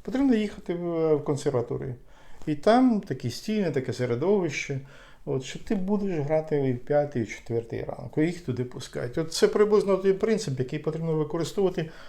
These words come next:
для школи взагалі. Ну от, на цьому етапі, да, до речі, якщо таку школу в ідеалі не можна організувати в суспільстві,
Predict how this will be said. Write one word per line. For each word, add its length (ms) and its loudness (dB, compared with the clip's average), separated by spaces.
для 200 6
школи 500 4
взагалі. 760 0
Ну 280 4
от, 200 2
на 140 4
цьому 380 4
етапі, 580 4
да, 300 8
до 120 6
речі, 340 6
якщо 300 6
таку 220 4
школу 720 6
в 120 -2
ідеалі 580 4
не 120 2
можна 320 2
організувати 600 0
в 100 -10
суспільстві, 960 0